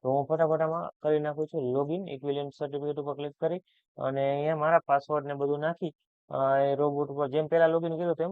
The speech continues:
log in કરવાનું થશે. તો ફટાફટ log in કરી નાખું છું. તો મેં કરી નાખ્યું છે log in, બરાબર? તો આ રીતનું ઇન્ટરફેસ તમને જોવા મળી જશે. અહીંથી તમે તમારું ફોર્મ ડાઉનલોડ કરી શકો છો અને અહીંથી તમારું સ્ટેટસ તમે જોઈ શકો છો. મારે અહીંયા પેન્ડિંગ દેખાડે છે, બરાબર? અહીંયા સક્સેસફુલ થઈ જશે, પછી તમારા થોડાક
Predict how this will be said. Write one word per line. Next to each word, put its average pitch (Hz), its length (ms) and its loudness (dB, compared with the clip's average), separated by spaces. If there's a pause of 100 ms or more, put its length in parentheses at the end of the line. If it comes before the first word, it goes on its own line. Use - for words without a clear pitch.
log 151 160 0
in 151 80 -2
કરવાનું 151 360 2
થશે. 160 260 -4
તો 131 120 -4
ફટાફટ 143 360 -2
log 147 180 -4
in 143 80 -6
કરી 143 180 -4
નાખું 123 260 -6
છું. 170 160 -12 (1160)
તો 147 120 4
મેં 147 180 2
કરી 175 220 8
નાખ્યું 175 280 4
છે 165 120 -2
log 175 300 6
in, 165 100 -2
બરાબર? 190 340 4 (180)
તો 147 160 4
આ 151 200 10
રીતનું 170 260 4
ઇન્ટરફેસ 175 380 0
તમને 170 220 -2
જોવા 175 220 4
મળી 175 180 0
જશે. 160 260 0
અહીંથી 170 180 -2
તમે 165 220 -4
તમારું 170 320 0
ફોર્મ 170 240 0
ડાઉનલોડ 175 300 4
કરી 175 200 0
શકો 175 240 0
છો 233 200 -8 (280)
અને 147 100 2
અહીંથી 165 220 4
તમારું 175 320 4
સ્ટેટસ 175 420 -2
તમે 170 200 0
જોઈ 165 200 2
શકો 143 240 -2
છો. 185 160 -4
મારે 170 200 0
અહીંયા 160 160 -2
પેન્ડિંગ 175 340 -2
દેખાડે 151 320 4
છે, 165 120 -4
બરાબર? 190 180 0
અહીંયા 165 160 -4
સક્સેસફુલ 165 520 0
થઈ 180 180 6
જશે, 175 220 6
પછી 151 220 -2
તમારા 156 300 6
થોડાક 160 260 2